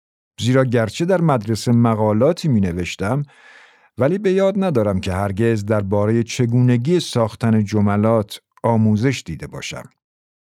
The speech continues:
و آن دو درس را نیز آنقدر دیر آموختم که متاسفانه به بهره برداری از آن چندان امیدوار نیستم.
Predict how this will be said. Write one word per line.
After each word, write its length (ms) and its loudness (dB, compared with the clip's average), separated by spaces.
و 80 0
آن 240 4
دو 140 4
درس 460 0
را 140 2
نیز 220 2
آنقدر 640 2
دیر 280 2
آموختم 600 2
که 360 -2
متاسفانه 800 0
به 120 2
بهره 420 -2
برداری 560 -2
از 180 0
آن 140 2
چندان 500 0
امیدوار 580 -2
نیستم. 460 -4